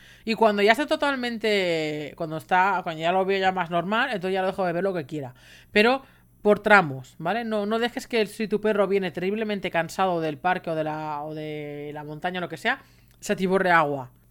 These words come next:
Deja que lo haga o intenta que lo haga de forma más gradual. Otra de las cosas es, evidentemente, y esto es, cae de, mira, esto cae, eh, en el sentido común de, o debería de caer en el sentido común de todo el mundo, pero no cae,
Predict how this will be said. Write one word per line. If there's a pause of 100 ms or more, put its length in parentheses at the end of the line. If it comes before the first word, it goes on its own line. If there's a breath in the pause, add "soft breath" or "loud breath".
Deja
que
lo
haga
o
intenta
que
lo
haga (380 loud breath)
de
forma
más
gradual. (260)
Otra
de
las
cosas
es,
evidentemente,
y
esto
es,
cae
de, (240)
mira,
esto
cae,
eh, (380)
en
el
sentido
común
de,
o
debería
de
caer
en
el
sentido
común
de
todo
el
mundo,
pero
no
cae,